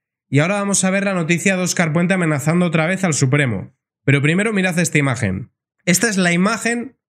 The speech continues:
viva de tantas cosas, iba a decir una, de la estupidez, iba a decir, no, no voy a insultar, pero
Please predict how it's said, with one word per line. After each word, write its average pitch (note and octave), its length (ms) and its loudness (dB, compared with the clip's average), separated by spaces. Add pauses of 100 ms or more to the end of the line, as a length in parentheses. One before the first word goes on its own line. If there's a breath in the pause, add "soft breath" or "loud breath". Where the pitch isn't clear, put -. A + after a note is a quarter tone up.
(260)
viva G3+ 540 2 (340)
de D#3+ 260 4
tantas G#3 360 0
cosas, G3 320 0
iba G3 160 0
a G#3 40 -2
decir F#3 340 0
una, C3+ 640 -2 (320)
de B2 100 2
la C3+ 80 4
estupidez, C3+ 540 2
iba A#2+ 140 2
a - 20 0
decir, G2 340 -4
no, B2+ 180 2
no C#3+ 100 0
voy D#3+ 100 0
a - 20 0
insultar, A#2+ 580 0 (300)
pero D3+ 500 -2